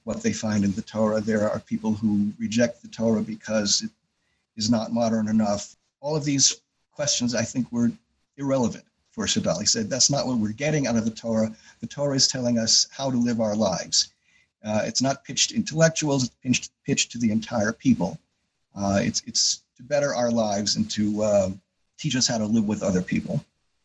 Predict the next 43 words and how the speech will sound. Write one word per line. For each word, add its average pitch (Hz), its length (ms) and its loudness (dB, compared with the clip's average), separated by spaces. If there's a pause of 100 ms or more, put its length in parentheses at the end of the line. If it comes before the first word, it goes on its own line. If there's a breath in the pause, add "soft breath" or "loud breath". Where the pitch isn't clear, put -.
As 120 140 -6
an 135 100 2
example, 135 760 -2 (120)
see, 120 260 0 (100)
th-, 165 180 -8
this - 340 -2 (160)
is 131 100 -2
something 123 380 0
that 113 240 -4
might 117 420 0 (220)
cause 110 240 0
a 98 40 -2
little 101 340 0
concern 120 500 0
or 104 80 -8
shock 123 420 0
in - 60 -20
some 175 240 0
audiences. 123 680 2
Um, 117 440 0 (320)
when 123 200 -2
he 123 140 4
gets 139 380 0
to 170 80 -8
the 127 500 0
creation 127 420 0
of 113 100 2
the 104 80 -4
sun 104 440 0
on 104 80 -4
the 101 80 -2
fourth 110 440 0
day, 92 320 -4 (540)
he 113 120 -6
says, 123 380 2
"Why 131 240 2
was 147 180 -2
the 131 80 -2
sun, 123 500 0 (400)
why 117 160 -4
is 143 120 0
the 139 80 0
sun's 123 440 0